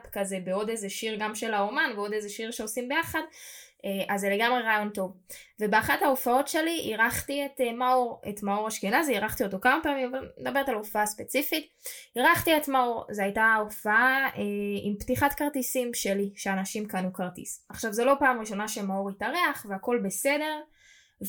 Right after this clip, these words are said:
וביום ההופעה עצמה, ככה, ביום ההופעה זה ימים בדרך כלל שאני כזה יחסית יותר דרוכה, פחות, אה, מצב רוח, כאילו,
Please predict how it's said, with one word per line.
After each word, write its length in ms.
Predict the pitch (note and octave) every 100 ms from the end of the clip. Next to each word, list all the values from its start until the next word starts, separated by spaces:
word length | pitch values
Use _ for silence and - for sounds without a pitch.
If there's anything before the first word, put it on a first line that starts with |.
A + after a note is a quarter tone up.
| -
וביום 480 | A3+ A3 A#3 D4 F4+
ההופעה 500 | F4 - - B3+ A3+
עצמה, 460 | G3 - B3 C#4+ D#4+ D#4+ D#4
ככה, 520 | B3+ G#3+ A3 F#3+ F#3 F#3
ביום 480 | F#3+ G3 G#3 B3 C4
ההופעה 400 | A#3+ - A3 A#3
זה 160 | A#3 A3
ימים 400 | F3+ F#3 A3 A3
בדרך 280 | F#3+ A3
כלל 120 | A3+ G#3+
שאני 220 | A3+ F#3+
כזה 220 | F#3 F3+
יחסית 360 | F#3+ G3 G3 B3+
יותר 260 | G#3+ A#3 A#3
דרוכה, 600 | G3+ G3 - A#3+ A#3 G#3 G#3
פחות, 460 | G3 - A#3 -
אה, 580 | B3+ A#3 G3 F#3 F#3 F#3+
מצב 340 | G3 - F#3+
רוח, 480 | G3+ B3+ C4 B3 A#3+ -
כאילו, 640 | A3+ G#3+ G3+ G3+ G3+